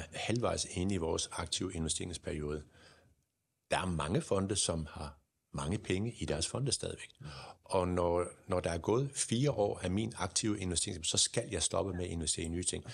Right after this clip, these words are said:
Jeg kan ikke sidde på mine penge, øh, for evigt. Så der er også en, tror jeg, ketchup-effekt, der snart bliver udløst af de fonde, som måske i en periode, de sidste halve, hele år, har siddet lidt på pengene, investeret i meget få selskaber. Vi har investeret, hvad,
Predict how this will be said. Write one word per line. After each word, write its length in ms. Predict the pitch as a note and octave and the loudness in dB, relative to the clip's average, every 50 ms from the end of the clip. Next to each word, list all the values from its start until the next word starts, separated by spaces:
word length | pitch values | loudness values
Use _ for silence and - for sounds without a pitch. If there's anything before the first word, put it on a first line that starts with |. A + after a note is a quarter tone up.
| - - - | -10 -4 -4
Jeg 80 | E2+ | -2
kan 80 | - G2 | 0 0
ikke 120 | G#2 - | 2 2
sidde 240 | - - - G#2 G#2+ | 2 2 4 2 0
på 100 | - - | 0 0
mine 200 | F#2+ F2+ F2 E2 | -2 0 0 0
penge, 420 | - - E2 E2+ F#2 G2 G2+ G2+ - - - | 2 2 2 2 2 -2 -4 -6 -8 -6 -4
øh, 100 | D#2+ D#2 | -4 -4
for 140 | - - E2+ | -2 -4 -2
evigt. 320 | E2 E2 F2 F#2 F2+ - - - - - - - - - - - - | 0 0 0 0 -2 -6 -8 -14 -16 -14 -14 -14 -16 -16 -14 -8 -2
Så 180 | - - G2+ | 0 0 2
der 100 | - F2+ | 2 2
er 60 | E2+ | 2
også 360 | E2 - F2+ G2 A#2+ C3+ - D3 | 0 2 4 4 4 4 4 2
en, 340 | B2 A2+ G2+ F#2+ F2 E2 D#2 - - - - | 0 -2 0 0 0 -2 -4 -8 -12 -12 -6
tror 160 | - - A2+ | -2 0 0
jeg, 240 | E2+ D#2 D#2 F2 A#2 - - - | 0 0 0 -2 -4 -6 -8 -6
ketchup-effekt, 760 | - - B2 - - - - - G2+ F2+ - - F2 - - - | 0 0 2 2 2 0 0 -2 -2 -2 2 0 0 0 0 -2
der 60 | E2 | 2
snart 320 | - - - A#2 - - | 2 2 2 0 -2 0
bliver 160 | - F2+ F2+ | 0 2 4
udløst 440 | F#2+ G2 G2+ G2 F2+ F2 F2 - - - | 4 4 4 2 2 0 -2 -4 -4 -4
af 100 | - F#2 | -4 0
de 140 | - G#2+ F#2+ | 0 0 2
fonde, 340 | - - F#2+ F#2+ G#2 G#2+ G#2 | 2 2 2 2 2 2 0
som 240 | - - F2+ E2+ | 0 0 0 0
måske 280 | E2+ E2+ D#2+ - - G2+ | 0 0 0 0 0 -2
i 180 | G#2+ - - F#2+ | -2 -2 -2 -4
en 160 | F2 E2 D2+ | -4 -4 -2
periode, 480 | - - D2+ D#2 D#2 E2+ G#2+ C#3 C#3+ - - | -2 -2 0 0 2 2 2 2 0 -2 -2
de 60 | - | -2
sidste 280 | D#2 - F2+ D#2+ - D2+ | 0 0 2 2 0 0
halve, 300 | C#2+ D#2+ D#2+ F#2+ G#2 - | -2 -2 -2 -2 -2 -2
hele 300 | E2 E2+ G2 A2 A2+ A2+ | 0 0 0 2 0 -2
år, 300 | F2+ F#2 F#2 - - - - - - - - - | -2 -2 -6 -6 -8 -16 -18 -18 -18 -16 -8 -2
har 80 | C3+ | 0
siddet 260 | - - - D#3+ D#3 - | 2 4 4 2 2 2
lidt 120 | - B2 | 0 0
på 80 | - - - | 0 -2 0
pengene, 320 | G#2 G2 G#2+ B2+ D3 D3+ - - - - - - - - - - - | 2 2 2 2 0 0 -2 -8 -20 -20 -18 -16 -16 -16 -16 -14 -6
investeret 420 | - G2 F#2 F#2 F2 - - G#2 - | -2 0 2 4 4 6 4 4 2
i 60 | E2+ | 2
meget 220 | E2+ F2 G#2+ A2 | 2 2 2 0
få 160 | - - B2 G#2 | 0 0 0 0
selskaber. 260 | - G2 F#2+ - G2 A2 | 2 0 0 0 2 2
Vi 40 | |
har 80 | B2 A2 | 4 4
investeret, 380 | G2+ F#2+ F2+ - - A2+ G#2+ F2+ | 4 4 4 4 4 4 2 2
hvad, 140 | E2 E2+ | 2 2